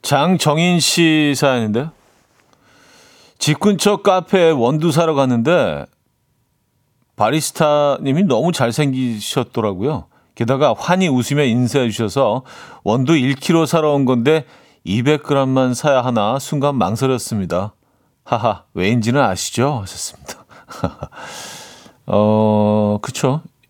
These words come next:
일 킬로 사러 가셨다가 이백 그램만 사면 이제 나눠서 다섯 번 가실 수 있으니까 늘 이 시간에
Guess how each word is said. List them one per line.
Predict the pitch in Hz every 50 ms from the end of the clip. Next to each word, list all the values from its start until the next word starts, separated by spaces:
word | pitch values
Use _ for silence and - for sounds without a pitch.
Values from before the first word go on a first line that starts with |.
| - _
일 | _ 110 113 117
킬로 | - - - - 127 123 123 120 123 120 120 120 117 117
사러 | 110 117 127 117
가셨다가 | 110 101 - - - 120 113
이백 | 101 98 117 135 151 156 -
그램만 | - 147 151 147 147 147 147 147 143 135
사면 | 127 143 147 151 147
이제 | 131 139 135 127 - - - - -
나눠서 | 110 117 139 151 151 156
다섯 | 156 - - 120 - 160 135
번 | - 160 143
가실 | 135 127 - 135
수 | 120 - -
있으니까 | 127 - - 127 113 104 101 - 135 123 87 67 _ _ _ _ _ _ _ _ _ _ _ _ _ _ - _ _
늘 | - 110 120 160 180 190
이 | 151 139 143
시간에 | 127 123 147 143 156 165 160 160 160 165 160 160 156